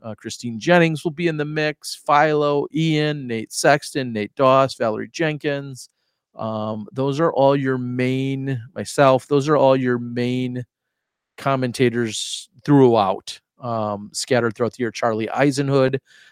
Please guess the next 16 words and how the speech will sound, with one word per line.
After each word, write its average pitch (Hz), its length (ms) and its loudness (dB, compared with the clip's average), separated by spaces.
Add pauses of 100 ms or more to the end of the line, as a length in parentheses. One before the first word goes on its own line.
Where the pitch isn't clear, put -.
(140)
uh, 113 240 -4
I - 80 -4
believe, 123 260 0
is 117 80 -2
gonna 117 160 -4
be 120 100 -2
involved 110 360 -2
in 110 80 -4
a - 20 -6
number 110 240 -2
of 101 100 -2
events 101 380 -2
as 98 140 -8
well. - 240 -2
So 90 360 -4 (140)
that's, - 460 -4